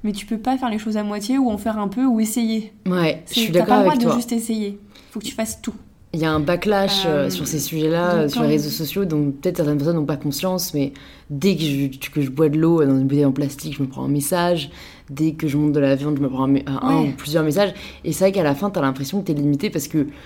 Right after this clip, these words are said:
Speaker 2: ouais, même sur le féminisme, tu vois, en Suède,
Speaker 1: Ouais.
Speaker 2: dont je prends souvent la parole, je suis pas féministe parfaite, mais
Speaker 1: Ouais.
Speaker 2: qui l'est vraiment ? Parce qu'en fait, il y a une,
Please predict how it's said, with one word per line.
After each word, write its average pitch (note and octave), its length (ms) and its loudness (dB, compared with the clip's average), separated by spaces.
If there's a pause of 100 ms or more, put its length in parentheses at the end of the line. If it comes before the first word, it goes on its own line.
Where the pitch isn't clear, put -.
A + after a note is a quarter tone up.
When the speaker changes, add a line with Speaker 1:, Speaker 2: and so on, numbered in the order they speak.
(200)
Speaker 2:
ouais, G3+ 180 4
même F3+ 280 4
sur G#3+ 120 0
le F3 80 2
féminisme, E3+ 500 2
tu D3+ 140 -6
vois, D#3+ 80 0
en D#3 60 -2
Suède, F3 200 -2
Speaker 1:
Ouais. E3 60 -2
Speaker 2:
dont D3 40 -2
je - 80 -8
prends C#3 120 -4
souvent D#3+ 240 -4
la D3+ 100 -2
parole, E3+ 480 2 (640)
je - 80 -8
suis - 120 -6
pas F3 120 -4
féministe E3 400 0
parfaite, - 560 -4 (160)
mais D#3 160 -2
Speaker 1:
Ouais. - 80 -4
Speaker 2:
qui - 140 -6
l'est F3 200 4
vraiment ? E3+ 420 0 (300)
Parce D#3+ 160 -4
qu'en F3 80 0
fait, F3+ 80 2
il F3 80 0
y F3 40 2
a - 20 6
une, D3+ 220 2